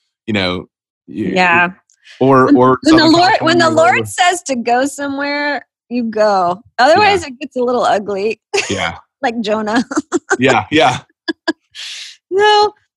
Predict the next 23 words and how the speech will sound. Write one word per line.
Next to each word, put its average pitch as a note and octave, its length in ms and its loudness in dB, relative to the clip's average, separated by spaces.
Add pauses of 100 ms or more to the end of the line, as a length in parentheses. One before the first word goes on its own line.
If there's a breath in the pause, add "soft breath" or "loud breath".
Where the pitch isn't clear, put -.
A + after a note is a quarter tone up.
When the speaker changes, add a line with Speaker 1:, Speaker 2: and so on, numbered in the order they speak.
(140)
Speaker 2:
no, B4+ 140 0
you're G#4 200 -2
right. A4 180 -2 (120)
So F4 120 -4
when F4 140 -4
we F4 100 -6
moved F#4 280 -10
to F4 100 -12
Southern D4+ 260 -2
California, B3+ 920 -4 (180)
um, G3 440 -6 (1200)
we A#3+ 520 -2 (140)
got G#3 160 -2
settled G#3 380 -2
there, F#3 420 0
and F#3+ 540 -4 (1300 soft breath)
I G#3+ 160 2
happened A#3 680 0
to A#3 80 -2
meet G#3 460 -4
the G3 160 -6
new G3+ 320 -2 (300)
president F#3+ 800 0